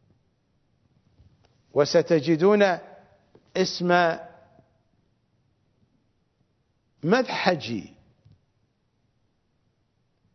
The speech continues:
وغفاقي غافقي وأشتري نسبة لمالك الأشتر،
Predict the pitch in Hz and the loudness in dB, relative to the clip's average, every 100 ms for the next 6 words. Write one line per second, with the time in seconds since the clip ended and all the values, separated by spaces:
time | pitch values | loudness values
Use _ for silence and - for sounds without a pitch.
0 | _ _ _ _ _ _ - 160 156 190 | _ _ _ _ _ _ 2 2 4 2
1 | 208 240 240 - 180 143 - - _ - | 4 4 2 0 0 0 -4 -14 _ -10
2 | 123 185 220 - 165 - 123 90 - _ | 2 2 2 -2 -4 0 -2 -2 -10 _
3 | _ _ _ _ _ _ _ - - 156 | _ _ _ _ _ _ _ -20 0 2
4 | 190 226 - - - 202 190 175 120 - | 2 0 -2 -6 0 2 2 0 -2 -8
5 | - _ _ _ 147 185 156 170 165 156 | -18 _ _ _ -2 -2 2 2 4 0
6 | 143 117 - - - 131 170 185 220 208 | 0 -4 -12 -20 -14 0 2 2 0 -2
7 | - 180 160 143 - 185 - 139 107 | -2 0 0 0 -2 -4 0 0 0